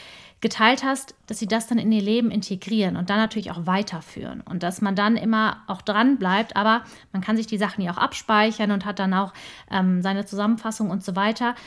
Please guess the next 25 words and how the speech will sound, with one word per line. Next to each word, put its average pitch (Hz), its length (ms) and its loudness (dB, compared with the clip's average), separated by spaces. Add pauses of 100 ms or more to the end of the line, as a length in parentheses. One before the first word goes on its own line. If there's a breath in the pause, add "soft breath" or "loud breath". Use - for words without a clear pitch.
(160 loud breath)
und 214 160 -4
kann 233 160 0
sich 226 100 -4
das - 180 -8
ja 214 100 0
auch - 80 -8
immer 226 200 0
wieder 214 140 0
ins 190 160 -2
Gedächtnis 196 560 -4
rufen 170 380 -10 (320 loud breath)
und 208 120 0
kann 226 160 2
dann 214 120 6
noch 220 160 2
mal 247 100 2
reinhören 233 540 4
in 208 140 0
die 208 320 -2
Sprachnachricht 208 840 -2
oder 214 220 0
das - 260 -8
Video 233 340 0
sich 180 240 -6
angucken 190 640 -2